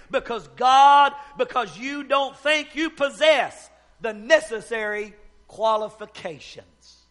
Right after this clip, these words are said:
God doesn't call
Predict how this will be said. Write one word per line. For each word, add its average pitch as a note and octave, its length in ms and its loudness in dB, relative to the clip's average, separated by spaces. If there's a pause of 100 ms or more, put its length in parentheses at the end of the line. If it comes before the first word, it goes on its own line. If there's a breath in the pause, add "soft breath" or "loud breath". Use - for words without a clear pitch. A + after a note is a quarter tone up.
(3250)
God C#4 460 4
doesn't C4+ 480 -2
call A#3 840 -2